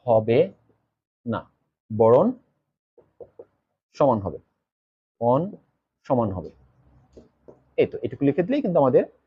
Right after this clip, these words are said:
এই প্রশ্নের অ্যান্সারটা কারেক্টলি হয়ে গেল। ওকে, তো আশা করি বুঝতে পারছো।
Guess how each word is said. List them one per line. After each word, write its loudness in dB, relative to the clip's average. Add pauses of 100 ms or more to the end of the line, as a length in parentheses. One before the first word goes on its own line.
(140)
এই -2
প্রশ্নের -4
অ্যান্সারটা -2 (200)
কারেক্টলি 0
হয়ে 0
গেল। -8 (340)
ওকে, 2 (240)
তো 2
আশা 0
করি 2
বুঝতে 0
পারছো। 2